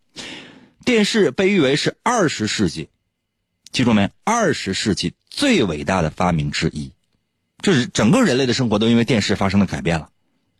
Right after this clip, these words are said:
有什么重大的新闻呢？看什么精彩的比赛呀，包括什么艺术啊，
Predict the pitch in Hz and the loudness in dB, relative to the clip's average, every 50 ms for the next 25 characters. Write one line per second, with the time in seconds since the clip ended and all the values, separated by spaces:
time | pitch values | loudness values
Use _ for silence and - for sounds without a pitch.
0 | _ _ - 101 90 110 120 127 - 131 117 120 113 107 98 - 117 120 104 90 | _ _ -2 0 2 2 2 2 2 2 2 4 4 2 2 2 2 2 4 4
1 | 98 117 117 107 - - _ _ - - - - - - - - 135 110 117 117 | 4 4 2 0 -4 -10 _ _ -20 -20 -20 -20 -14 -6 -2 -2 0 2 2 2
2 | 120 - - 135 135 123 101 90 101 - 160 151 - 139 131 131 120 107 98 90 | 2 2 2 2 2 2 2 0 0 -2 -2 -2 0 0 2 2 2 0 -2 -4
3 | - _ _ _ _ _ _ _ _ - - 95 101 110 104 95 104 - 135 139 | -8 _ _ _ _ _ _ _ _ -8 -4 -2 0 2 2 2 2 2 2 0
4 | 127 107 - 110 101 98 92 90 90 - | 0 0 2 2 2 2 2 0 -4 -8